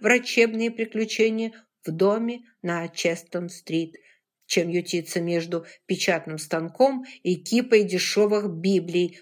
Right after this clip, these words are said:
в твёрдом переплёте. Осмелюсь предположить, что ты не станешь тратить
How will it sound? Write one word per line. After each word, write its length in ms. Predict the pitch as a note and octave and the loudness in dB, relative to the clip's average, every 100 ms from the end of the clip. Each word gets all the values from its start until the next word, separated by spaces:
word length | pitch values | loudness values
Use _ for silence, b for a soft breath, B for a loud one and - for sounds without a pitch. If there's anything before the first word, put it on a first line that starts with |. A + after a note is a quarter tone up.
| _ | _
в 80 | - | -8
твёрдом 560 | F3+ E3+ E3 E3+ E3 | -4 0 0 -2 -4
переплёте. 840 | E3+ E3+ E3 E3+ E3+ E3 F3 E3+ _ _ _ _ _ _ _ | -2 -2 -2 0 0 -2 -6 -6 _ _ _ _ _ _ _
Осмелюсь 580 | G#3+ B3+ C#4+ F4 E4+ - | 2 2 4 4 2 0
предположить, 720 | - A3+ - G#3 G3 F3 F3+ | 2 2 4 4 4 2 -2
что 220 | - G3 | -2 -2
ты 180 | F#3+ B3+ | 0 0
не 180 | D4 D#4 | 0 -2
станешь 680 | D#4 - F#3+ F3+ F3 F3 - | -6 2 2 2 -2 -6 -8
тратить 580 | F3+ E3+ E3+ E3 F3+ | -2 0 0 -4 -10